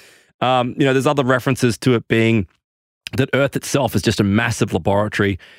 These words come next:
being used by possibly hundreds of different entities with hundreds of different agendas,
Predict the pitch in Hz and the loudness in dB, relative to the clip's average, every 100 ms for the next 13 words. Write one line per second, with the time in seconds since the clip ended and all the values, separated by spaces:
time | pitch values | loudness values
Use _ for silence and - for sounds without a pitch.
0 | _ _ 113 107 110 110 - 101 - 107 | _ _ 0 2 2 2 0 -2 -2 -2
1 | 101 104 90 - 147 120 104 90 104 107 | 0 0 0 -2 0 0 0 0 0 0
2 | 107 98 98 95 - - 110 107 92 90 | -2 -2 0 -2 -4 -6 -4 -4 -2 0
3 | 95 - 92 82 135 131 131 | 0 0 -2 0 0 2 0